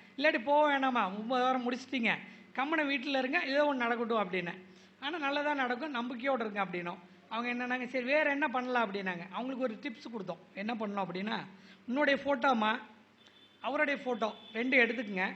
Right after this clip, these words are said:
அதுல சிக்ஸ் நைன் சிக்ஸ் நைன்னு போடுங்க, ஃபோட்டோவுடைய பின்பக்கத்துல போட்டு தேன்ல எடுத்து குழச்சி உள்ள போட்டுட்டு ஒவ்வொரு சுக்கிர ஓரை வரும்போதும்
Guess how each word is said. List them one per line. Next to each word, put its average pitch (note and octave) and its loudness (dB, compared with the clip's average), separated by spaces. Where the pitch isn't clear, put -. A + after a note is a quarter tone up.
அதுல A3 -4
சிக்ஸ் A#3+ -12
நைன் D4+ 0
சிக்ஸ் C#4+ -8
நைன்னு C4+ 0
போடுங்க, A3+ -4
ஃபோட்டோவுடைய A#3+ -4
பின்பக்கத்துல G#3 -4
போட்டு A#3+ -4
தேன்ல C#4 -4
எடுத்து G3 -4
குழச்சி A#3+ -6
உள்ள B3+ -4
போட்டுட்டு G#3 -6
ஒவ்வொரு D4 -6
சுக்கிர C#4+ -6
ஓரை C4+ 4
வரும்போதும் A#3 0